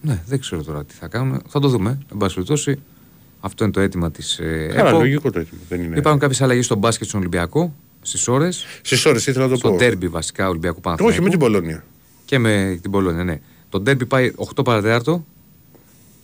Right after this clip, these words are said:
Speaker 1: Ήταν εννιά και τέταρτο αρχικά να, να διεξαχθεί. Και το παιχνίδι του Ολυμπιακού με την Πολώνια είναι δέκα αντί για εννιά και τέταρτο.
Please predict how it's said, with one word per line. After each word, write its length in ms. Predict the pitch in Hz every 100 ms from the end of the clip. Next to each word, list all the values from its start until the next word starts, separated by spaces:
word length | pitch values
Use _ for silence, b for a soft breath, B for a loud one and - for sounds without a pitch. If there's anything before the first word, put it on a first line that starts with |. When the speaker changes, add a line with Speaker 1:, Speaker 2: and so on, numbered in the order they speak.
| -
Speaker 1:
Ήταν 220 | - 110
εννιά 140 | 101 104
και 100 | 90
τέταρτο 320 | 107 90 80
αρχικά 360 | - - 92
να, 400 | 80 76 73 69 65 - - -
να 100 | 85
διεξαχθεί. 600 | 85 - 90 - 160 175 - B B B - -
Και 120 | -
το 140 | - 113 107 104 104 101 101 98
παιχνίδι 120 | 107
του 100 | 139
Ολυμπιακού 260 | 139 127 127
με 80 | 135
την 100 | 113
Πολώνια 400 | 120 143 147 139
είναι 220 | 147 131
δέκα 580 | 98 143 143 165 165 - -
αντί 260 | 117 113
για 140 | 143 143
εννιά 180 | 135 139
και 80 |
τέταρτο. 300 | 127 104 -